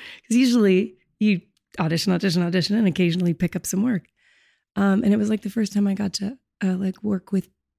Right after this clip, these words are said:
people my own age, but also, like, it was free and you just, like,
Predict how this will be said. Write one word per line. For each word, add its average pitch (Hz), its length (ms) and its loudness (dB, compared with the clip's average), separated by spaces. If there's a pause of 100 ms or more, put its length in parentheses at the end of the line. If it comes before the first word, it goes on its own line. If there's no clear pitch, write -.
(320)
people 180 220 0
my 170 180 4
own 170 140 2
age, 170 480 0
but 185 120 -2
also, 170 360 -2 (320)
like, 165 300 -6 (720)
it 170 80 -2
was 151 140 -8
free 294 500 4
and 180 120 4
you 170 100 2
just, 165 320 -2
like, 156 200 -6